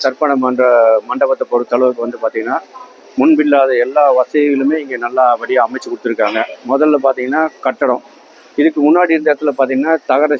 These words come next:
ஷீட் போட்டு ஒரு பெரிய பாதுகாப்பு இல்லாத ஒரு நிலையில தான் வந்து பாத்தீங்கன்னா தர்ப்பணம்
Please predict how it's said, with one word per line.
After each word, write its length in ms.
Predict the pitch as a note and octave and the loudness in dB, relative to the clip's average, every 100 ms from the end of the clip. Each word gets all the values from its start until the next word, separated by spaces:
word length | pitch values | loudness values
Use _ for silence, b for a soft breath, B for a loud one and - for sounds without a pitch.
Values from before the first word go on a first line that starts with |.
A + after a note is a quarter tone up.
| - | -4
ஷீட் 240 | C3+ - | -8 -4
போட்டு 260 | B2 A#2+ C#3+ C#3+ - - - B B - - - | -6 0 0 0 -2 -20 -20 B B -20 -14 -2
ஒரு 180 | B2 B2+ | 0 2
பெரிய 240 | C3+ D3 E3+ C#3 | 0 2 2 2
பாதுகாப்பு 460 | C#3 D3 D3+ C#3 C3 | 0 2 2 2 0
இல்லாத 280 | C3 C3+ C3 | 0 2 0
ஒரு 180 | B2+ B2 A#2 A#2 A2+ | -2 -4 -6 -6 -8
நிலையில 340 | C3 C3 B2+ B2 | -4 -4 -2 0
தான் 160 | C#3+ B2+ | 2 2
வந்து 160 | B2+ B2+ | -2 -4
பாத்தீங்கன்னா 340 | A#2+ A#2 C#3+ D#3+ | -2 -2 -4 -2
தர்ப்பணம் 420 | B2 - C3+ B2 | -2 -2 -2 0